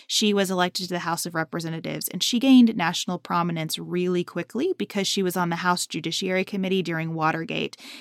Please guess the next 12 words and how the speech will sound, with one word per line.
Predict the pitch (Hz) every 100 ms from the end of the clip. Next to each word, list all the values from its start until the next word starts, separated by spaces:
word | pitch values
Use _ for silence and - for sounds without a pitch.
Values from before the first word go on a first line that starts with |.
| -
and | 175
she | - 196
gave | 180 170 -
an | 170
incredible | 160 170 - 247 233 196 165
speech | 160 - 165 156 - - - - - -
that | - 175 180 170
the | -
president | - 214 202 208 202 -
took | 202 190
note | 185 185
of, | 180 180 175